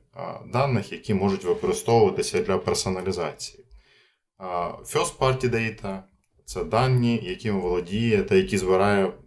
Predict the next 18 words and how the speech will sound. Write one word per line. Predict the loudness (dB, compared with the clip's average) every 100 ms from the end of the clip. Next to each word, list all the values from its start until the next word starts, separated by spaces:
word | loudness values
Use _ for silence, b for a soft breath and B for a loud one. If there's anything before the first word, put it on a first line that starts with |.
| -20 -16
саме | -10 -8 0
ваша | 2 2 -2
компанія. | -2 -2 -2 -4 -6 -14 -18 _ _ _ _ _ _ _ _ -12
А, | -10 -10 -14 -16 -20 -14
second | -2 0 0 -2 0
party | 0 2 0
data — | 2 0 0 -4 -4 -4 -10 -10
це | -4 0 0 0 -4
набір, | -2 -2 0 0 0 -2 -16 _ _
а, | -16 -10 -8 -6 -6
first | -4 2 2 2
party | 0 0 2
data, | 4 4 0 -2
які | -4 -4 -2 -2
компанія | -2 -2 2 4 2
отримує | 0 0 0 0 -4
від | -6 -6
партнерів, | -6 -4 -2 0 -2 -6